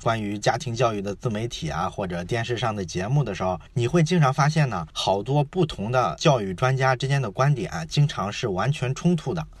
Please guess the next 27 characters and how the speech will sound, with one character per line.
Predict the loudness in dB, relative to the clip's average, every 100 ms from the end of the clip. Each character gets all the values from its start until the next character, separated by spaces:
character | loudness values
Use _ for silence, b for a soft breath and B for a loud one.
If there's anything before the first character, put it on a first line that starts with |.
| 4
你 | 6
比 | 8
如 | 6
说 | 4 4
一 | 4
个 |
婴 | 4 4 4
儿， | 4 0 -6
他 | 0 2
到 | 4 4
底 | 4 -2 -2
怎 | -2 -2
么 | -2
睡 | 2 4
觉 | 6 4 2
才 | -4 -4
更 | 2 2
科 | 2 4 2
学、 | 2 -4
更 | 2 4 4
利 | 2
于 | 0
他 | 0 -2
的 |
健 | 0 0 0
康 | -2 -2
呢？ | -2